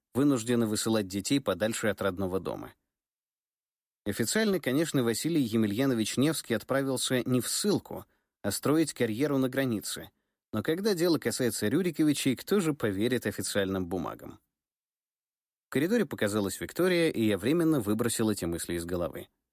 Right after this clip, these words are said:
Как бы там ни было, а сегодняшний вечер я намерен провести в удовольствии, и следует все внимание уделить своей девушке, а не размышлениям о возможных противниках среди Рюриковичей. «Прошу».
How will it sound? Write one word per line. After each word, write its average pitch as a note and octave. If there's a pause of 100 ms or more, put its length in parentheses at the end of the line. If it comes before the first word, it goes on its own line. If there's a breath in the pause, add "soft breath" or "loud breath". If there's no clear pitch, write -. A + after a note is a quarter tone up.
(600)
Как C3
бы A#2
там F#2+
ни C3+
было, F3
а -
сегодняшний E3
вечер C#3+
я A#2+
намерен A2
провести G2+
в G#2+
удовольствии, G2+ (380)
и A2
следует E3+
все -
внимание B2+
уделить G#2+
своей G#2
девушке, F#2+ (260)
а A#2
не A2+
размышлениям B2
о A#2+
возможных G2
противниках A2
среди G2+
Рюриковичей. E2 (1120)
«Прошу». -